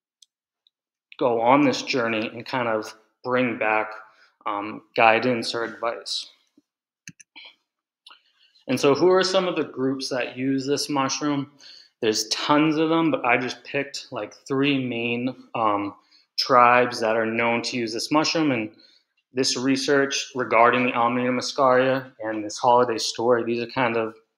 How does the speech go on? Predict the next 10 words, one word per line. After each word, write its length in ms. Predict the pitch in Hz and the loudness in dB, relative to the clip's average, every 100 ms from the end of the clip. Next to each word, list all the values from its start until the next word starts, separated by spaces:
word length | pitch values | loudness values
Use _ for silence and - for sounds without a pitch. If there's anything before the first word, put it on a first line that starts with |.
| _ | _
the 80 | 160 | -2
main 380 | 143 135 139 135 | 2 2 2 2
ones 300 | 131 127 117 | 0 -2 -4
that 420 | 113 123 - _ _ - | -2 -4 -8 _ _ -4
people 340 | 139 131 123 | -2 0 2
look 220 | 117 113 | 2 2
at 180 | 127 123 | 2 2
or 60 | 120 | 0
talk 340 | - 123 123 | 0 0 0
about. 380 | 131 131 131 | 0 0 0